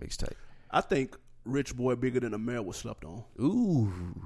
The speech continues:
Speaker 1: you was a Rich Boy fan, though. I thought
Speaker 2: I
Speaker 1: you was gonna
Speaker 2: was.
Speaker 1: say Credo. I would've said that.
Speaker 2: Nah, Ri-, that, that Rich Boy Bigger Than the Mayor wasn't banging?
Speaker 1: That was all right. He had three songs on it.
Speaker 2: What?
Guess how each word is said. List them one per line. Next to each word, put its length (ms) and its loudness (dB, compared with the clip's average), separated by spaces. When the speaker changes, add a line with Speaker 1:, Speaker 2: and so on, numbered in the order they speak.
Speaker 1:
you 140 8
was 120 6
a 40 2
Rich 240 2
Boy 140 0
fan, 520 2
though. 100 4
I 60 6
thought 200 6
Speaker 2:
I 20 2
Speaker 1:
you 60 2
was 100 2
gonna 100 2
Speaker 2:
was. 80 2
Speaker 1:
say 140 2
Credo. 340 4
I 140 6
would've 220 6
said 260 -2
that. 140 -6
Speaker 2:
Nah, 240 -8
Ri-, 160 -2
that, 260 -4
that 140 2
Rich 240 10
Boy 100 12
Bigger 220 12
Than 80 12
the 80 6
Mayor 200 12
wasn't 280 12
banging? 480 8
Speaker 1:
That 120 2
was 120 4
all 60 0
right. 280 2
He 80 6
had 140 6
three 120 4
songs 300 0
on 140 -2
it. 80 -8
Speaker 2:
What? 680 12